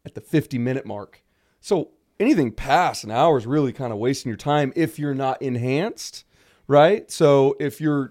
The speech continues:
taking exogenous hormones, that's not going to, uh,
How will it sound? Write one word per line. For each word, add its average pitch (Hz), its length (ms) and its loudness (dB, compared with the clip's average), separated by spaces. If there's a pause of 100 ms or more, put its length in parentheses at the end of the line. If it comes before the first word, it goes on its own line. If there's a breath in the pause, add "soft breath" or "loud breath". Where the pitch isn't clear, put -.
taking 196 360 -6
exogenous 110 520 -6
hormones, 110 400 -6
that's - 180 -10
not 113 180 -8
going 107 300 -6
to, 104 340 -10 (500)
uh, 104 200 -4